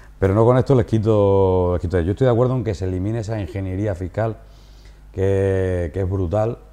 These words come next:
o sea, es brutal, o sea, desconocemos la mínima, mínima, mínima de la parte,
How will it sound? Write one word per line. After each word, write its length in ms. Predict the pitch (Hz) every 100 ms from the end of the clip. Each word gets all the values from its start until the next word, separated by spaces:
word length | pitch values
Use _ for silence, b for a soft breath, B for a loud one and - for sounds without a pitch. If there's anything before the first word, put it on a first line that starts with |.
| - - -
o 20 |
sea, 140 | 90
es 60 | 85
brutal, 360 | 90 82 101
o 20 | 92
sea, 140 | 87
desconocemos 760 | 80 78 87 87 98 101 104
la 220 | 90 95 92
mínima, 340 | 117 110 101
mínima, 280 | 107 104 95
mínima 220 | 107 104
de 40 | 104
la 80 |
parte, 340 | 104 123 131